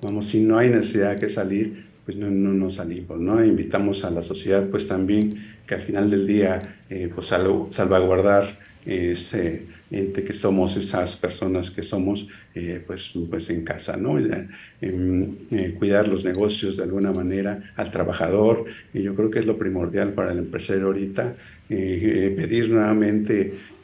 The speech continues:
pues, que esas estrategias empiecen a funcionar, em, que se generen nuevas,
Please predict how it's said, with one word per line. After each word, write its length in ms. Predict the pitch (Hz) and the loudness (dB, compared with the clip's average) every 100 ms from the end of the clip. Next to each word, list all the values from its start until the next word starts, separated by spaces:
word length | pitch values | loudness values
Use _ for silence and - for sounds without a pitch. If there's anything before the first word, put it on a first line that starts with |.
| - | -20
pues, 120 | - | -8
que 100 | - | -6
esas 160 | 107 95 | -4 -4
estrategias 540 | - - 101 131 104 | -4 -4 0 0 0
empiecen 360 | 92 113 - - | -2 -2 0 -2
a 40 | |
funcionar, 600 | - 90 - 87 98 135 - - - | -2 -8 -4 -2 0 -2 -6 -16 -14
em, 480 | - 95 95 90 90 | -6 -4 -2 -2 -2
que 100 | 90 | -4
se 140 | 95 - | -6 -2
generen 400 | 92 98 107 104 | 0 4 4 4
nuevas, 540 | 107 110 113 123 - | 4 4 2 -2 -8